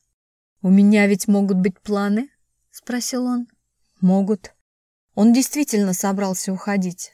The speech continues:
На полу в коридоре я увидела его рюкзаки, собранные с крепко затянутыми наверху шнурами.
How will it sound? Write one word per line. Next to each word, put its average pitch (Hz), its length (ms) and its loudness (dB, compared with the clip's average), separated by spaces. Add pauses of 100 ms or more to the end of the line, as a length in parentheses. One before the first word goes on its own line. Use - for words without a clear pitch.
(100)
На 190 140 -4
полу 240 260 -2
в - 80 -16
коридоре 226 520 2
я 190 140 0
увидела 185 380 0
его 185 240 0
рюкзаки, 180 640 -4 (440)
собранные 320 640 -4
с - 100 -14
крепко 240 360 0
затянутыми 214 720 -2
наверху 180 460 -4
шнурами. 175 600 -8